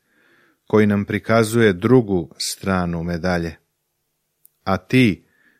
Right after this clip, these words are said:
Vitlejeme, uprkos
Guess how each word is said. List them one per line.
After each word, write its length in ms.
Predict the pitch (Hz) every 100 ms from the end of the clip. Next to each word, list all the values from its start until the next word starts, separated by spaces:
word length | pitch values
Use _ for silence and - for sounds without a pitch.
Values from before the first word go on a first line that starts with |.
| -
Vitlejeme, 840 | 90 101 110 - 131 107 87 85 78 _ _ _ _ _ _ _ _ _ _ _ _ _ _ _ _ _ _ _ _ _ _ _ _ _ _ _ _
uprkos 880 | 135 147 233 254 165 117 - - -